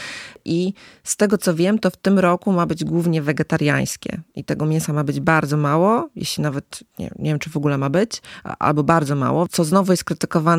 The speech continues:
za to, że czemu nie jest wegańskie <laughs> w stu procentach, no ale jest to jakiś krok do przodu i widać, że gdzieś tam ta krytyka też ma jakiś pozytywny efekt,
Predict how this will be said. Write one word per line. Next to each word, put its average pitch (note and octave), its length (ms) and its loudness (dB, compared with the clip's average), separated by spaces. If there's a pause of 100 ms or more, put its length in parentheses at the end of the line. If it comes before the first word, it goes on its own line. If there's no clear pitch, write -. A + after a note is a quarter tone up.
za D#3+ 100 2
to, E3 120 -2
że D#3+ 120 -4
czemu D#3+ 220 2
nie D#3 140 2
jest D3 140 0
wegańskie D3+ 800 2
<laughs> G3 260 4
w - 40 -2
stu - 140 0
procentach, G3 760 4 (360)
no D3 60 4
ale D3 100 4
jest F#3 140 0
to F3 60 4
jakiś D#3+ 180 -2
krok F3 200 0
do D#3+ 100 0
przodu F3+ 300 2
i G3 60 2
widać, F#3+ 320 2
że E3+ 300 2 (260)
gdzieś E3+ 160 2
tam F3 220 2
ta E3 100 -2
krytyka E3+ 640 2 (140)
też D#3 360 0
ma D#3 140 2
jakiś D#3 360 -2
pozytywny D#3+ 1080 0
efekt, - 560 0